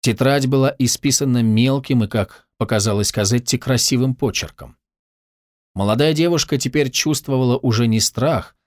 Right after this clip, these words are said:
даже не простое любопытство, а нечто вроде смутной тревоги. Она стала искать в тетради какое-нибудь имя, но не нашла, не было также и подписи. Кому это могло быть адресовано?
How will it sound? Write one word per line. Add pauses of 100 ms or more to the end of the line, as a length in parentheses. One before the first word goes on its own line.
(120)
даже (220)
не
простое
любопытство,
а
нечто
вроде
смутной
тревоги. (600)
Она
стала
искать
в
тетради
какое-нибудь
имя, (280)
но
не
нашла,
не
было
также
и
подписи. (640)
Кому
это
могло
быть
адресовано?